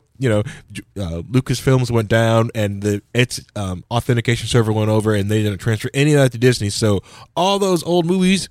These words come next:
can't watch because Lucasfilm is done, and because it's now Disney, and Disney is not gonna honor your, your authentication for those old D R M.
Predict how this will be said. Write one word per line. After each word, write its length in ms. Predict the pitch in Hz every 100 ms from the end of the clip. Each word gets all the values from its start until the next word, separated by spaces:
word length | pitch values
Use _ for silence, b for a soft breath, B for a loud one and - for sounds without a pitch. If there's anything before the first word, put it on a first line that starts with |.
| _
can't 200 | - 117
watch 240 | 139 147 -
because 180 | 131 127
Lucasfilm 400 | 135 135 - 123
is 120 | 113
done, 280 | 123 185 165 147
and 160 | 127
because 240 | 123 123 117
it's 100 | 113
now 140 | 113
Disney, 360 | 120 147 143 127
and 100 | 113
Disney 300 | 120 120 120
is 280 | 113 107
not 160 | 113 110
gonna 180 | 117 101
honor 200 | 101 101
your, 120 | 101 B B
your 200 | - 107
authentication 680 | 101 - 104 95 104 - 98
for 100 | 98
those 180 | 95 92
old 220 | 98 92 87
D 160 | 85
R 140 | 85 139
M. 180 | 139